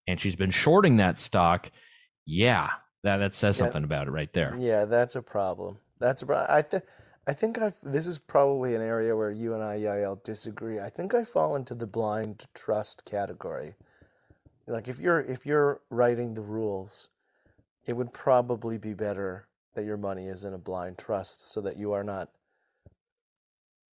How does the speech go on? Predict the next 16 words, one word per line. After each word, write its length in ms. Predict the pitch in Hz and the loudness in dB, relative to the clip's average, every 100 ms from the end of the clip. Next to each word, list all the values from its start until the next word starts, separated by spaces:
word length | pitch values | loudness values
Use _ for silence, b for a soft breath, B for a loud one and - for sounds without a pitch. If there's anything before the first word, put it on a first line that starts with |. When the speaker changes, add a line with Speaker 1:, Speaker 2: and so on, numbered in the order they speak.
| _ 110 - | _ -10 2
Speaker 2:
betting 420 | 127 120 113 107 | 2 2 -2 -6
on 180 | 101 101 | -8 -8
the 60 | |
market, 520 | 101 101 101 - 87 - _ _ - | -6 -6 -6 -8 -10 -10 _ _ -16
which 200 | 101 104 | -14 -12
is 220 | 90 - _ _ _ _ | -14 -16 _ _ _ _
based 420 | - 104 98 - - | -8 -6 -6 -6 -6
on 240 | 82 82 | -6 -8
or 80 | 87 | -12
built 360 | 95 98 98 | -10 -10 -8
on 200 | 87 90 | -8 -10
the 80 | 90 | -10
rules 400 | 90 95 85 76 | -10 -10 -10 -12
that 120 | 87 | -14
you 100 | 65 95 | -14 -16
write. 380 | 98 - _ | -16 -18 _